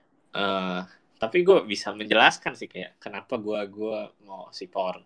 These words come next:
power mimicry gitu, kayak mau banyak kekuatan super gitu. Kayak, karena menurut gue kayak semua, apa ya, tadi yang gue bilang kekuatan itu ada kelebihan dan kekurangannya. Jadi kayak bisa dibongkar pasang aja kayak Lego gitu loh.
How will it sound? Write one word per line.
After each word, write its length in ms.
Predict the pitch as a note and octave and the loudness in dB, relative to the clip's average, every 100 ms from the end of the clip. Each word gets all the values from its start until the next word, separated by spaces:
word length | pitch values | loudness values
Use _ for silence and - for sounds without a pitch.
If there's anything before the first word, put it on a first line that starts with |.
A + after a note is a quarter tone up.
| _ _ _ _ _ - | _ _ _ _ _ -2
power 260 | F#2+ G2+ G2 G2 | 2 2 0 -6
mimicry 500 | G2 G2 F#2 - F#2+ F#2+ E2+ | -8 -8 -12 -6 -4 -6 -8
gitu, 180 | F#2 F2+ F2 - | -10 -8 -10 -8
kayak 180 | G2 - _ _ - | -10 -10 _ _ -6
mau 200 | G2 F#2+ - | -2 -2 -4
banyak 320 | G2+ F#2+ F#2+ | -6 -6 -8
kekuatan 400 | - F#2 - F#2+ | -8 -10 -8 -10
super 320 | - F#2+ - F2 | -10 -8 -8 -8
gitu. 200 | E2 - - _ _ | -12 -20 -20 _ _
Kayak, 160 | - - - _ _ _ _ _ - | -10 -10 -14 _ _ _ _ _ 2
karena 200 | E3 F#3+ - _ _ _ _ - | 2 2 -2 _ _ _ _ -4
menurut 220 | A2+ A#2 | -4 -2
gue 100 | B2 E3+ | -4 -4
kayak 200 | G#2 G2 - | -6 -8 -10
semua, 580 | - A#2 G#2+ G#2+ G2+ - | -14 -8 -2 -2 -2 -4
apa 240 | - A2 - | -6 -6 -4
ya, 140 | F2+ - _ _ _ _ _ _ _ _ G#2 | -4 -6 _ _ _ _ _ _ _ _ -2
tadi 280 | G#2+ G#2+ | 0 -2
yang 80 | G#2 G2+ | -4 -4
gue 80 | G2+ | -4
bilang 160 | A#2+ C#3 | -4 -4
kekuatan 280 | - G#2+ G#2 | -4 -4 -4
itu 80 | A2 B2+ | -4 -2
ada 80 | - | 0
kelebihan 400 | G#2 G2 F#2+ G#2 | -2 -2 -6 -6
dan 80 | G2+ F#2+ | -6 0
kekurangannya. 640 | G2 F#2+ F2 F2 F2 G2 | 0 0 -6 -10 -12 -8
Jadi 180 | F#2+ A2+ | -8 -6
kayak 180 | - G#2+ _ _ - | -6 -6 _ _ -4
bisa 140 | A2 B2 | 2 2
dibongkar 380 | B2+ B2+ C#3 C#3+ | 4 4 4 2
pasang 260 | - C3 D3+ | -6 -6 -6
aja 80 | C3+ | -8
kayak 140 | G#2+ G#2 | -8 -6
Lego 320 | A#2+ A#2 A2 | -4 -2 -2
gitu 160 | G2 - | -6 -12
loh. 120 | F2 | -18